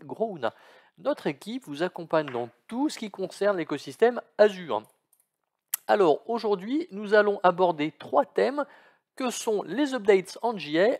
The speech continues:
les updates en preview et les décommissions. Pour rappel, et comme toujours, tout ce que nous allons aborder aujourd'hui,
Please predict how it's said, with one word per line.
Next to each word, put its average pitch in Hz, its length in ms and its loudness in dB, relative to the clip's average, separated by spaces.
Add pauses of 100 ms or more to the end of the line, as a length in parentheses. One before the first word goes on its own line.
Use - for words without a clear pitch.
(120)
les 240 340 -4
updates 196 600 0 (100)
en 277 140 2
preview 214 600 0 (240)
et 294 220 2 (100)
les 214 320 4
décommissions. 226 640 -4 (720)
Pour 240 220 -4
rappel, 151 460 6
et 131 120 -2
comme 127 260 0 (380)
toujours, 214 640 -6
tout 370 180 2
ce - 80 -10
que 226 100 -10
nous 202 220 -10
allons 151 160 0
aborder 120 400 -4
aujourd'hui, 170 480 -4